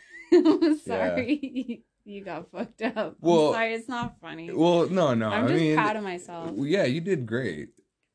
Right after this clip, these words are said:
Speaker 2: Like, you know, you even had two people on you.
Speaker 1: Yeah.
Speaker 2: Yeah.
Speaker 1: Holding my own.
Speaker 2: Holding your own.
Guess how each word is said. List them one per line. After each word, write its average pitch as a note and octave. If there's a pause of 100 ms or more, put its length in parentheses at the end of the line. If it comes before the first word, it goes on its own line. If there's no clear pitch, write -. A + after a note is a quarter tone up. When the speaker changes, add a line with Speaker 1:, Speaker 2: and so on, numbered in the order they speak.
(280)
Speaker 2:
Like, G2
you A2+
know, G2+ (480)
you D3+
even C3
had G2+
two C3+
people - (500)
on -
you. - (320)
Speaker 1:
Yeah. F#3+ (1000)
Speaker 2:
Yeah. -
Speaker 1:
Holding F#3+
my F#3
own. G#3 (280)
Speaker 2:
Holding G2+
your A2
own. F2